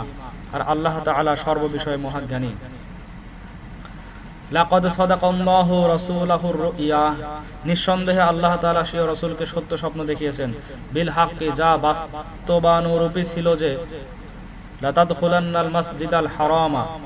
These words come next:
তোমরা মসজিদে হারামে অবশ্যই প্রবেশ করবে, ইনশাআল্লাহু, ইনশাআল্লাহ, আমিনিনা, নিরাপদে, মুহাল্লিকিনা রুউসাহুম, মুআ-, মুহাল্লিকিনা রুউসাকুম, তখন তোমাদের কেউ মাথা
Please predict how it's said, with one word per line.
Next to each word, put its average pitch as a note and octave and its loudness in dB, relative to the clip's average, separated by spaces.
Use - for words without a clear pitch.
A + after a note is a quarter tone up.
তোমরা E3 0
মসজিদে E3 -2
হারামে D#3+ 0
অবশ্যই D#3+ 0
প্রবেশ D#3 -2
করবে, C#3+ 0
ইনশাআল্লাহু, D#3 0
ইনশাআল্লাহ, D3+ 2
আমিনিনা, D#3+ 0
নিরাপদে, D#3 2
মুহাল্লিকিনা E3 0
রুউসাহুম, D#3 -2
মুআ-, D#3 4
মুহাল্লিকিনা E3+ 2
রুউসাকুম, - -2
তখন D#3+ 2
তোমাদের E3 4
কেউ E3 4
মাথা D#3+ 4